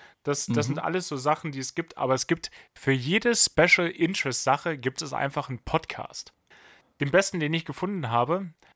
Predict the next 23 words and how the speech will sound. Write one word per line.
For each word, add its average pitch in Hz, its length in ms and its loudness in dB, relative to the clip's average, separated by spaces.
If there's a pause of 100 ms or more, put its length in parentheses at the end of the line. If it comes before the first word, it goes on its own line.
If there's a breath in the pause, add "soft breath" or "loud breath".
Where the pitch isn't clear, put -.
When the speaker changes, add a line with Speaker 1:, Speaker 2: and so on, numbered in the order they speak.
Speaker 1:
von - 160 -2
dem 160 140 2
ich 147 140 -6
wirklich 160 280 -2
immer 156 160 2
noch 143 140 0
eine 143 100 0
Folge 156 320 0
hören 147 160 0
muss, 131 220 -6
es 131 80 -6
steht 151 180 -4
bei 160 100 -2
mir 135 140 -2
auf 131 80 -6
der 131 120 -2
Agenda, 139 220 -2
es 151 120 -4
gibt 180 160 -4
einen 156 80 -2
Pokémon-Podcast. 117 1000 -4 (640)
Speaker 2:
Boah, 151 340 0 (460)
geil. 107 300 2